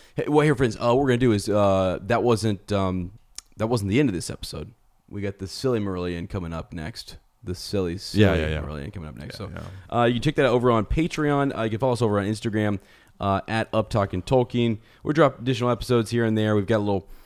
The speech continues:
Speaker 1: you know, we do some fun lives and vids over on the Instagram, so make sure you check that out. And, uh, yeah, get over there. If you wanna send us something, send it to the Shire P O Box ninety-six,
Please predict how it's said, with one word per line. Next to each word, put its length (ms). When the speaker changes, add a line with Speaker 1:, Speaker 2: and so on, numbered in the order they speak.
Speaker 1:
you 80
know, 40
we 80
do 100
some 200
fun 260
lives 360
and 240
vids 300
over 300
on 180
the 100
Instagram, 380
so 80
make 120
sure 100
you 40
check 200
that 160
out. 300
And, 360
uh, 560
yeah, 160
get 100
over 80
there. 100
If 60
you 60
wanna 100
send 140
us 80
something, 240
send 160
it 80
to 100
the 80
Shire 300
P 100
O 80
Box 280
ninety-six, 1300